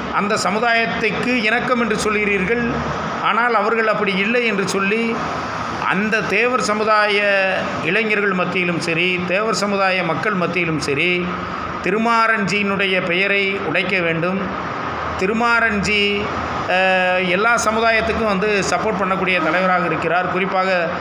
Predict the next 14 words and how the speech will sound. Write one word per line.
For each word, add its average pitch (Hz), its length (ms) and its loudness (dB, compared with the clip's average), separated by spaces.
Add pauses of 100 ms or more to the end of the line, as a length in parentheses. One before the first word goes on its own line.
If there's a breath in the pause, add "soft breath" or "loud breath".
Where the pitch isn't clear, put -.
(400 loud breath)
இப்படியெல்லாம் 208 840 0
காமித்து 214 880 0
அவருடைய 180 720 0 (540)
அரசியல் 208 480 0 (120)
சி-, 185 240 -2
அரசியலை, 196 720 0 (540)
அஹ், 165 320 0
எப்படியாவது 196 640 0
முடக்கி 202 440 -2
விடலாம் 180 360 0
என்று 180 540 -2
சிலர் 190 500 0
நினைப்பதாக, 160 840 0 (920)
அதாவது 180 640 0